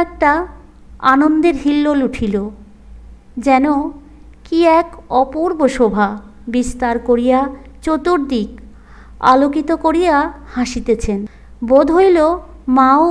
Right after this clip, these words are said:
অতীব প্রসন্ন বদনা। কুন্দফুল যে মা সরস্বতীর খুব প্রিয় পুষ্প, আর আমাদের মা শারদাই যে সাক্ষাৎ সরস্বতী। অজ্ঞ সন্তান তখনও একথা শোনেন নাই।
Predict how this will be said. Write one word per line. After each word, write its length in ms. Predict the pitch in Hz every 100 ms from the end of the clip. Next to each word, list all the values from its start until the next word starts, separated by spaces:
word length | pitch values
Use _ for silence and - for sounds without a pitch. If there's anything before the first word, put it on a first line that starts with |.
| 320
অতীব 340 | 277 294 285 285 269 269 -
প্রসন্ন 400 | 240 233 285 269 247
বদনা। 400 | 208 196 190 196 202 - - - - - - - -
কুন্দফুল 600 | 302 302 302 349 370 381
যে 180 | 359 370 320 370 - - - - -
মা 120 | 254
সরস্বতীর 720 | 262 233 220 240 277 269 302 330 - -
খুব 280 | - - 370 392 -
প্রিয় 220 | 262 247
পুষ্প, 420 | 233 208 - - 190 196 - - - - - - -
আর 120 | 226 220
আমাদের 380 | 214 214 220 240
মা 160 | 233 226
শারদাই 640 | 240 - 214 208 226 311 254 277 - - - -
যে 140 | 220 247
সাক্ষাৎ 500 | 240 220 - 240 233
সরস্বতী। 720 | - 208 202 208 220 190 156 196 - - - - - -
অজ্ঞ 320 | 240 226 214 262
সন্তান 560 | 262 233 247 294 262 285 - - - - -
তখনও 440 | 269 247 254 330
একথা 400 | 370 285 247 247 240
শোনেন 360 | 247 214 208 202
নাই। 140 | 190